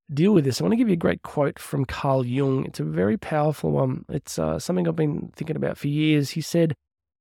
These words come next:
"Until you make the unconscious conscious, it will run your life and you will call it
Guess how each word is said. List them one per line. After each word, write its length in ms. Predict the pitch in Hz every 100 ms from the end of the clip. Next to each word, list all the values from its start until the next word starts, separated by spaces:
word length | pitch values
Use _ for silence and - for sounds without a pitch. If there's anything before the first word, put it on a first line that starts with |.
| _
"Until 280 | - 160 -
you 160 | 254 254
make 300 | 226 190 -
the 180 | 151 - -
unconscious 840 | 165 170 - 156 - 143 135 - - -
conscious, 800 | - 147 135 - - - - - _ _ _ -
it 160 | 160
will 120 | 160 143
run 280 | 147 175
your 160 | 208 202
life 320 | 180 - 120 _ _ _ _ _
and 160 | 143 135
you 380 | 147 156 160 151
will 140 | 165 156
call 380 | - - 135
it 160 | - -